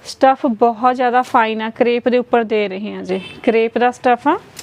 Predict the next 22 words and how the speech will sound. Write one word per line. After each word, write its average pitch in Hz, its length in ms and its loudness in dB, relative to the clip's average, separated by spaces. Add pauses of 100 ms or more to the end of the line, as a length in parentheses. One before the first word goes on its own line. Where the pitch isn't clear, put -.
(760)
ਕਲਰ 254 300 0
ਵੀ 277 120 -6
ਤੁਸੀਂ 277 280 -6
ਦੇਖ 262 200 -2
ਸਕਦੇ 269 420 2
ਹੋ, 269 80 4
ਬਹੁਤ 226 320 2
ਸੋਹਣਾ 262 260 0
ਸੂਟ 254 320 2
ਆ, 254 140 6
all 247 120 4
over 254 180 2
ਪੰਜ 240 300 0
ਮੀਟਰ 247 280 -2
ਦਾ 240 120 -2
ਸੂਟ 214 320 -2
ਆ। 180 100 2 (1400)
ਕਲਰ 262 260 2
ਤਾਂ 277 180 0
ਹੈ 247 180 -2
ਹੀ 254 120 -2
ਬਹੁਤ 240 240 -4